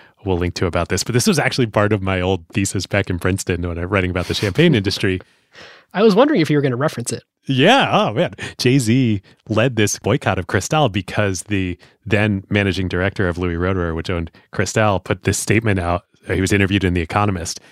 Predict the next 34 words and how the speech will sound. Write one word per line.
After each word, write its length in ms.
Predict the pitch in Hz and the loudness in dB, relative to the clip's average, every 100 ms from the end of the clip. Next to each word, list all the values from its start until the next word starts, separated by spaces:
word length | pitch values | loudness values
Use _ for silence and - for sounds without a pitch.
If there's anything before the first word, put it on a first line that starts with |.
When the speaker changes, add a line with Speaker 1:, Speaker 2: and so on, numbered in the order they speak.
| _ _ - | _ _ -6
Speaker 1:
uh, 180 | 92 82 | -4 -2
about 240 | 92 90 | -2 0
what 120 | 92 | 0
he 100 | 92 | 0
thinks 300 | 87 113 90 | -2 -2 -2
about 240 | 92 90 87 | -2 -2 0
rappers 520 | 92 90 92 85 - | 0 0 -2 -4 -6
drinking 340 | - 107 98 | -2 -2 -2
Cristal. 540 | 87 95 - 101 92 85 | -4 -4 0 0 0 0
And 100 | 87 | -4
he 80 | 87 | -4
was 260 | 87 80 | -4 -4
like, 300 | 87 82 - _ _ _ _ - - | -6 -8 -12 _ _ _ _ -12 -6
"I'm 140 | 196 | -4
sure 180 | - 104 | -2 -2
Dom 240 | 107 95 | 0 -2
Perignon 440 | 107 95 95 95 87 | 0 -2 0 0 0
would 140 | 90 | 0
love 180 | 98 90 | 0 0
to 100 | 90 | -2
have 160 | 95 82 | -2 -2
their 120 | 87 | -2
business. 480 | 98 90 90 87 101 | -2 -4 -4 -4 -6
Uh, 120 | 85 | -4
they 120 | 98 | -4
can 120 | 95 | -4
have 180 | 85 92 | -4 -4
it," 80 | 90 | -4
or 80 | - | -4
something 280 | 107 90 87 | -4 -4 -6
like 180 | 85 | -6
that. 160 | - 95 | -8 -8
I'm 140 | 123 | -8
paraphrasing. 640 | 107 107 - 135 147 165 | -10 -12 -10 -10 -6 -4